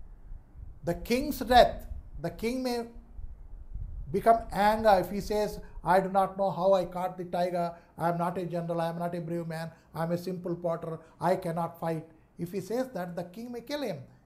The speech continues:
He may be angry with him, right? If he goes and faces the enemy, they may kill him. Whatever the,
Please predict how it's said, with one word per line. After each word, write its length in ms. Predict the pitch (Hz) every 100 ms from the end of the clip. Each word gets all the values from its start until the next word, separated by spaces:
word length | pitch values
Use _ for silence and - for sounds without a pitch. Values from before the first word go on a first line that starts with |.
| _
He 120 | 170
may 260 | 208 262 - 170
be 240 | 226 - - - 180
angry 300 | 220 285 311
with 160 | 294
him, 220 | 196 123 - - _ _ _ _ _ _ _ - _ _ -
right? 280 | 196 285 - - _ _
If 200 | - 220
he 100 | 294
goes 340 | 233 240 320 302
and 140 | 202
faces 360 | 220 277 294 240
the 180 | 277 -
enemy, 520 | 202 254 254 175 - - - - - 127
they 160 | 185 277
may 140 | 311
kill 200 | 311 262
him. 280 | 208 190 - - - - -
Whatever 320 | 262 349 349
the, 180 | 262